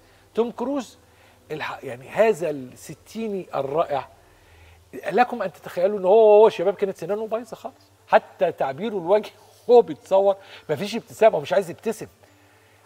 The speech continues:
هو يعني ده شادد وشه كده وبتاع. شوف الابتسامة عاملة ازاي دلوقتي،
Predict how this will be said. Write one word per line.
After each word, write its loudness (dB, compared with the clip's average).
هو -2
يعني 2
ده 8
شادد 6
وشه 0
كده 4
وبتاع. 4
شوف -10
الابتسامة -8
عاملة -6
ازاي -8
دلوقتي، -12